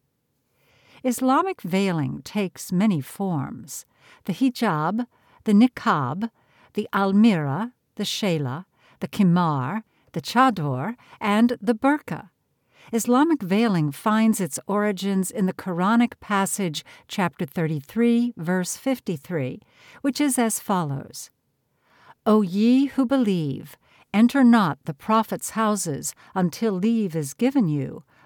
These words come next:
for a meal, and then not so early as to wait for its preparation. But when ye are invited, enter, and when ye have taken your meal, disperse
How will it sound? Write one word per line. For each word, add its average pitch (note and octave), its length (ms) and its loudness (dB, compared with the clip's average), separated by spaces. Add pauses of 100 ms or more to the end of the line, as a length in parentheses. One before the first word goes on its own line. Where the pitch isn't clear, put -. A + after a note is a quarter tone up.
for G3+ 320 -2
a D#3+ 80 0
meal, F3+ 520 0 (220)
and E3+ 180 2
then G3 320 4
not G3+ 280 0
so F#3 240 -2
early G3+ 420 0
as D3+ 200 -4
to E3 120 -10
wait F#3 260 -2
for F3 220 -4
its C#3+ 140 -6
preparation. D#3 840 -6 (840)
But F#3 320 0
when A3+ 300 6
ye G#3+ 240 4
are G3 160 2
invited, G3+ 600 0 (220)
enter, B3+ 460 0 (480)
and F#3 240 2
when G#3+ 280 4
ye G#3+ 200 4
have F#3 280 -2
taken C4 400 0
your E3+ 200 2
meal, D#3 440 -2 (140)
disperse A3+ 760 -2